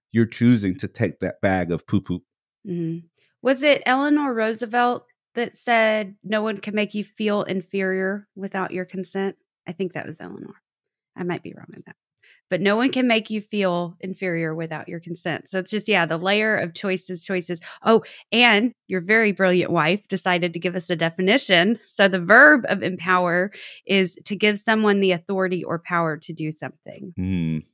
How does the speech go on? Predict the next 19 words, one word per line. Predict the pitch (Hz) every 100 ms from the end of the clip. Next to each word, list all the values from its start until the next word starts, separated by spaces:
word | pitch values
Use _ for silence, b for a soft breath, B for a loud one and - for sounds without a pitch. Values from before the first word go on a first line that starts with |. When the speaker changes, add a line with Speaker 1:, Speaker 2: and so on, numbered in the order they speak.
| _ _ _ -
Speaker 1:
And | 139
it | 143
was | 147 160
Eleanor | 135 147 147 139
Speaker 2:
So | 127
Speaker 1:
Roosevelt. | 127 120 127 110 92
Speaker 2:
are | 185 202
you | 226 226
giving | 233 226 220
yourself | 208 - 202 180 -
the, | 180 170 - B B
thank | 349 480 -
you. | 381 214 107 - -
Thank | 381 302
you. | 233 -
Ah, | 427 - _ _ _ -
yay. | 233 208 233 _
Brownie | 277 285 294
point. | 311 254